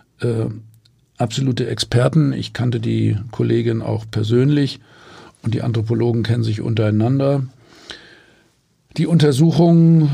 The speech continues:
waren dann extrem aufwendig,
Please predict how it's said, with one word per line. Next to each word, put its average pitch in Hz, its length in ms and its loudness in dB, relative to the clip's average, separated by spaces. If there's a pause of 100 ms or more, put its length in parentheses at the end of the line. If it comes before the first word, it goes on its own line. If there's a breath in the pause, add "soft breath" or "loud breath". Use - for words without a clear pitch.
(140)
waren 139 640 0 (760)
dann 139 260 0
extrem - 420 -2
aufwendig, 139 720 -2